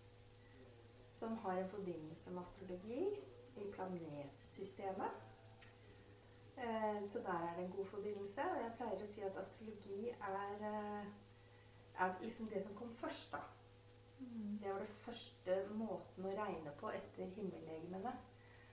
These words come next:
Speaker 1: etter
Speaker 2: Mm.
Speaker 1: stjernene som de reiste etter i gamle dager på sjøen. Og noen hundre år senere så kom tarot.
Speaker 2: Mm. Kjempebra. Hvordan begynte du egentlig med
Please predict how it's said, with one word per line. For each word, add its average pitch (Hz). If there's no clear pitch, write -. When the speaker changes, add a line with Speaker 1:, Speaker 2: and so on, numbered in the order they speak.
Speaker 1:
etter 226
Speaker 2:
Mm. 196
Speaker 1:
stjernene 185
som 214
de 214
reiste 180
etter 208
i -
gamle 175
dager 170
på 220
sjøen. 320
Og 226
noen 240
hundre 220
år 226
senere 220
så 226
kom 185
tarot. -
Speaker 2:
Mm. 233
Kjempebra. 226
Hvordan 285
begynte 254
du 233
egentlig 214
med 202